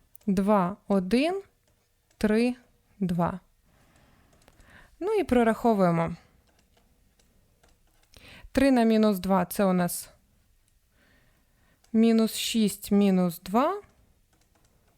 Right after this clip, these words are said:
мінус чотири, мінус один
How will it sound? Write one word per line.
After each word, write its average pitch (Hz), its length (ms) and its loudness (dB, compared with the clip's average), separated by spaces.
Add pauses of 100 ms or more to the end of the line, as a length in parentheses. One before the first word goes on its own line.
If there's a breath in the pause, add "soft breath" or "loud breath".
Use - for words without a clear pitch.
(1160 soft breath)
мінус 226 840 2 (400)
чотири, 208 720 0
мінус 175 580 0
один 277 540 -2